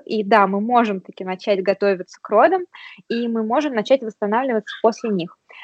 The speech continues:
На этапе подготовки к родам, а, что бы я советовала? Во-первых, очень сильно не начинать к ним готовиться, потому что некоторые мамы воспринимают подготовку к беременности как, а, прям надо пойти в спортзал, надо накачать все мышцы, надо все укрепить,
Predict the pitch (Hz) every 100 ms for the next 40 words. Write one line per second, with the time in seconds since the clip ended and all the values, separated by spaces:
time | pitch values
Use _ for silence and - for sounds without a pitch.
0 | - 220 294 311 - 285 285 247 - 233
1 | 240 285 - 262 277 440 359 254 - 214
2 | 208 - 294 262 233 262 254 220 196 -
3 | 180 165 202 - - _ 226 330 403 392
4 | 302 349 302 - - 311 320 294 254 247
5 | 277 269 240 - 240 - - 240 254 233
6 | 233 240 190 175 - - - 202 233 -
7 | 233 240 277 - 247 214 180 185 330 -
8 | - - 240 - 233 226 240 294 - 220
9 | 214 220 262 269 - 240 220 208 - 214
10 | 196 214 220 339 359 330 294 - - 233
11 | - 247 262 - 240 220 214 226 226 220
12 | 214 226 233 220 - 208 208 - 233 -
13 | 220 202 190 202 214 226 214 202 190 202
14 | - 202 - 226 220 - - 214 202 240
15 | 262 - 226 214 208 - - 247 240 233
16 | - 330 -